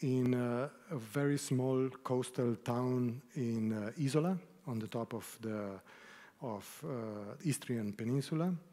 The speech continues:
uh, where we also won a competition, uh, for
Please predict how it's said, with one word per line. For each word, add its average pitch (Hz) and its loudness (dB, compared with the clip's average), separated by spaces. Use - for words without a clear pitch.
uh, 135 2
where 147 8
we 151 8
also 202 4
won 135 4
a 127 2
competition, 135 0
uh, 117 -2
for 120 0